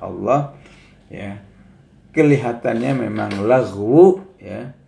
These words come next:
tapi Allah tidak menilai laghu, tapi istilah Rasulullah sa'atan ba'da sa'ah,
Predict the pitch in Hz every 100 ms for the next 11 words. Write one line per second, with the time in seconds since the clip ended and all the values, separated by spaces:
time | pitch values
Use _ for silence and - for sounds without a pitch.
0 | _ _ _ _ - - - 135 160 -
1 | - - - 98 98 110 107 - - 104
2 | 95 107 - 104 101 101 113 104 95 95
3 | 92 85 127 175 - 104 104 - 135 170
4 | - - _ - - 101 - 101 98 98
5 | 98 98 104 95 92 127 143 - - -
6 | - - 143 139 135 123 120 139 135 113
7 | 95 113 117 95 92 - - 107 92 -
8 | 104 82